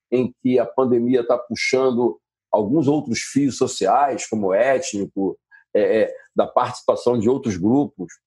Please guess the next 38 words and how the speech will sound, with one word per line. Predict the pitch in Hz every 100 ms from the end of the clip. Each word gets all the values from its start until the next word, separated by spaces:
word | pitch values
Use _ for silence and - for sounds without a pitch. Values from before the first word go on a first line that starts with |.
| _ _ _ -
é, |
é, | 110 107 120
é, | 104 104 101 92 104
é, | 101 95 - _ _ _ -
é, | 98 101 98 92 90 - _
dentro | 107 135
da | 131
sociedade, | - - 113 113 104
dentro | 117 117
das | 113 98
empresas, | 92 85 147 160 110 -
então | - 139
isso | 147 175 247 247
cria | 151 190 220
uma | 131
pressão, | - 95 - 113 139 185
isso | - 226
cria | 180 202
uma | -
demanda, | 220 135 139 123 110
porque | - 165
sem | - -
pressão | 202 175 - 180 175 95 - _ _ -
ninguém | 185 208 208
vai | 180
se | -
movimentar, | 151 143 120 131 110 - 113
ninguém | 139 160 196
vai | 180
se | - 165
mexer. | 151 123 - 90
Então, | 95 165 175 - _ _
não | 180
é | 247
um |
desejo | 202 143 101 139 113
apenas, | 113 - 101 87 82 - -
é | 113 135